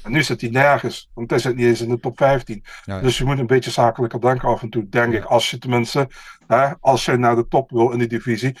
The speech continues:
Speaker 1: Kijk, als je zegt van, "Ik wil alleen maar leuke partijen hebben en ik wil een paycheck hebben", dan kun je zo vechten als dat Kevin Holland
Speaker 2: Ja.
Speaker 1: doet, weet je. Maar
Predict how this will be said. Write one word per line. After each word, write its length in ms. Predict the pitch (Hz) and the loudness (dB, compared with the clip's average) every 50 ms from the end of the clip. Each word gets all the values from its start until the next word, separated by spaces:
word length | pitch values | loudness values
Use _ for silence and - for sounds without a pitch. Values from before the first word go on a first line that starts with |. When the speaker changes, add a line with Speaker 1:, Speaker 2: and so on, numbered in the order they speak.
| - - _ | -14 -14 _
Speaker 1:
Kijk, 160 | - 135 123 | -2 0 2
als 160 | - 131 - | 2 0 0
je 80 | - 127 | 0 -2
zegt 240 | - 135 127 123 - | 0 0 0 0 -2
van, 140 | - 123 127 | -4 -8 -8
"Ik 100 | 123 - | -4 0
wil 120 | - 131 | 2 2
alleen 180 | 131 120 127 123 | 4 4 4 4
maar 120 | 120 117 | 4 4
leuke 240 | 117 123 123 - - | 4 4 4 2 0
partijen 500 | - - - - - 135 139 139 127 110 | -4 -10 -4 0 2 2 4 4 4 4
hebben 200 | 110 113 104 113 | 4 2 2 -2
en 60 | 113 | -8
ik 60 | 117 - | -8 -6
wil 120 | 127 117 | -6 -6
een 80 | - - | -4 -4
paycheck 420 | - 139 139 131 - 113 110 - | -4 -4 -4 -4 -6 -8 -8 -6
hebben", 320 | - 110 107 110 135 127 - _ - - _ _ | -6 -8 -6 -6 -8 -10 -10 _ -20 -20 _ _
dan 140 | - 147 139 | -10 -8 -6
kun 120 | - 131 107 | -4 -4 -4
je 80 | 104 | -4
zo 160 | - - 117 | -4 -4 -4
vechten 280 | - - 127 117 - - | -2 0 0 0 0 0
als 120 | 135 120 | -2 -2
dat 120 | 120 123 - | -2 -2 0
Kevin 280 | - 131 120 135 123 | 2 0 0 2 2
Holland 280 | 120 131 139 131 120 117 | 2 2 2 2 2 0
Speaker 2:
Ja. 80 | 123 120 | -2 -2
Speaker 1:
doet, 100 | 107 - | -4 -4
weet 220 | - 117 104 101 | -6 -6 -6 -6
je. 120 | - 139 123 | -4 0 2
Maar 200 | 120 113 113 | 4 4 4